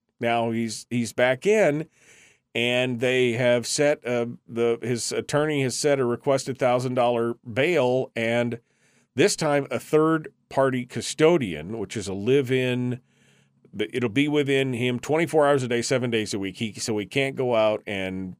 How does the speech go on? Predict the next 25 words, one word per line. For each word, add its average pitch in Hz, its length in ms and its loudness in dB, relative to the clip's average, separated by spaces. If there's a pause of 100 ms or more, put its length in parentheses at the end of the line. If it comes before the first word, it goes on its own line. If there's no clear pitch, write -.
and, 90 460 -4
uh, 87 260 -2 (760)
you 113 100 -2
know, 78 220 -6 (460)
make, 120 460 -2
make 117 260 -2
more 110 200 -2
mischief 110 480 -2
at 90 120 -8
this 98 160 -4
point. 95 320 -6
But, 104 180 -4 (360)
I - 100 -2
mean, 151 160 0
the 143 80 0
guy's 190 280 2
been 143 220 0
in 160 180 -2
and 160 120 0
out 160 180 0
doing 131 240 2
exactly 143 720 0
the 170 120 0
same 143 320 0
thing. 92 500 -2